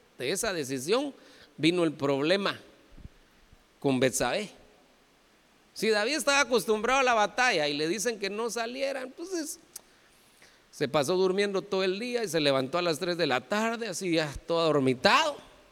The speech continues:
Y ahí, guachó a Betsabé, va. Qué tremendo. Pero tal vez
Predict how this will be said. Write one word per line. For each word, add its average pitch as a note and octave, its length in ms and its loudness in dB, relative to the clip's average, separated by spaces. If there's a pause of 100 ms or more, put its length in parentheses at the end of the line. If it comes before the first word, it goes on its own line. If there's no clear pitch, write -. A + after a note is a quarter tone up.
(1700)
Y A2+ 140 4
ahí, B2+ 380 4 (2000)
guachó A#2 380 -2
a B2 60 -2
Betsabé, A#2 460 -4
va. - 260 -12 (1900)
Qué A2 80 -12
tremendo. A2 520 -2 (1400)
Pero F3 420 4 (580)
tal C4 200 0
vez F4+ 480 2